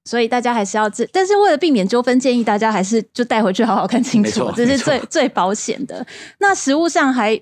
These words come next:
Speaker 1: 常常遇到一个情况是，就是把审阅期的这个日期倒填。比如说我们，我们假设今天是六月六号，那我就把那个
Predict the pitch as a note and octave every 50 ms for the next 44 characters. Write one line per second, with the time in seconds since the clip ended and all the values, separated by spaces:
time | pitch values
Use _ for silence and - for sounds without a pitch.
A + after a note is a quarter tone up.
0 | - A3+ - - A#3 A#3+ A#3+ A3+ G#3+ - C4 A#3 B3 A3 A3 A3 G3+ F#3 - -
1 | F3+ F3+ G3+ A#3+ G#3+ G3+ G#3 - - A#3 G#3+ G3 A3 A3+ A#3+ B3 G#3+ - - -
2 | - - _ G#3+ F#3+ G#3 A3+ - - B3 F3 G3 B3 C4+ B3 A3 G3+ - - G3+
3 | F#3 E3+ F#3+ F#3 A3+ A3+ G#3 F#3+ - - A3+ C#4 C#4+ G#3 E3 - - - C#3 D3
4 | - - G#3+ C3+ - - - - D3+ F#3 G3 G#3+ A3 D4 D4+ C#4 A#3 G3+ G3 F#3+
5 | E3+ - G3 F#3 F3+ F3+ F#3 F3+ F#3 F3+ - - _ _ _ - F#3 - F3+ -
6 | C#4 B3+ A#3 A3+ A#3 A3+ A#3+ B3 B3+ A#3+ A3 A3 G3+ G#3 G3+ G3 G3 G3 F3+ G3+
7 | A3 F#3 - - _ _ _ _ _ _ C#4 C#4+ B3+ G#3+ F#3 D#3+ - B3 B3 A#3+
8 | - - E3+ D#3 E3 - - G#3 A#3+ G#3+ G3+ E3+ B2 A2 F2 -